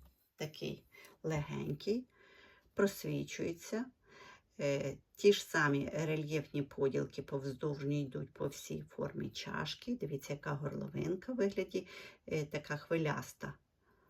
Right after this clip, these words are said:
У вигляді квіточки з позолотою поверху, як я вже сказала, кцировка і дуже цікава ручка.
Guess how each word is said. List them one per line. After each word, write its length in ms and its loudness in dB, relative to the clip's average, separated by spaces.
У 100 0
вигляді 760 -2
квіточки 760 -4
з 100 -20
позолотою 800 0
поверху, 720 -2
як 160 -4
я 60 -2
вже 160 -6
сказала, 520 -4
кцировка 720 0
і 140 -2
дуже 280 -2
цікава 500 -4
ручка. 480 -8